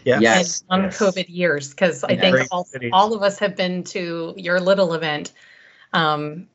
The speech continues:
Speaker 3: in the summertime in the city.
Speaker 1: Yep.
Speaker 2: Yes. Yeah, so that's another big part of this whole thing is the office, the user groups. I run the user groups in New Jersey and, uh, help with the Teams Tuesdays in New York, and I run boot camps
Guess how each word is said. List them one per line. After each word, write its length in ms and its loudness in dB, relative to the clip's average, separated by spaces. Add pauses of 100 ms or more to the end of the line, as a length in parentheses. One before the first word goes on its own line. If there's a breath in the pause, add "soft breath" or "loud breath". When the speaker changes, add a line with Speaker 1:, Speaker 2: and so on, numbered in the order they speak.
Speaker 3:
in 140 4
the 80 0
summertime 760 -2 (220)
in 100 2
the 80 -2
city. 460 -2 (500)
Speaker 1:
Yep. 200 -4
Speaker 2:
Yes. 500 -6 (680)
Yeah, 220 0
so 180 0
that's 220 4
another 300 2
big 220 -2
part 220 0
of 120 -4
this 320 -8
whole 320 -2
thing 240 -6
is 120 -6
the 180 -4 (180)
office, 360 0
the 120 -6
user 260 4
groups. 300 0
I 60 4
run 180 0
the 60 -2
user 240 -2
groups 420 -6 (340 soft breath)
in 100 -2
New 120 0
Jersey 520 -2
and, 300 -4
uh, 200 -4
help 260 -2
with 100 -6
the 80 -16
Teams 320 -8
Tuesdays 480 -6
in 100 -4
New 100 -2
York, 320 4
and 120 -6
I 40 0
run 220 -2
boot 220 -6
camps 460 -6